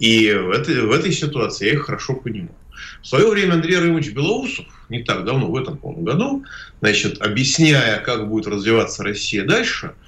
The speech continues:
правда, он это объяснял до начала специальной военной операции, по-моему, он говорил, что у нас есть несколько вариантов. Есть вариант мобилизационной экономики. Нет, до, до начала частичной мобилизации он говорил.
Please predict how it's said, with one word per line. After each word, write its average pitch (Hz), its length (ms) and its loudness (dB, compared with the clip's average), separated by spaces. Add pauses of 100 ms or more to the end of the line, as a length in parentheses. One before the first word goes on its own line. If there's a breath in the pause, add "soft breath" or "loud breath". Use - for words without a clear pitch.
(260 soft breath)
правда, 131 300 0
он 123 180 -2
это 120 100 -4
объяснял 110 600 -2
до 139 140 6
начала 92 400 -4
специальной 82 520 -10
военной 82 380 -4
операции, - 560 -2 (640 loud breath)
по-моему, 95 580 0
он 165 260 6
говорил, 139 540 2
что 117 520 -2 (1080)
у - 20 2
нас 165 160 0
есть 139 160 -8
несколько 135 360 -2
вариантов. 208 520 -2 (360 soft breath)
Есть 160 220 2
вариант 139 300 2
мобилизационной 127 800 0
экономики. 156 420 0
Нет, 139 260 2
до, 143 180 2
до 139 140 0
начала 165 320 2
частичной 147 460 -2
мобилизации 90 580 -8
он 80 60 -16
говорил. 85 280 -8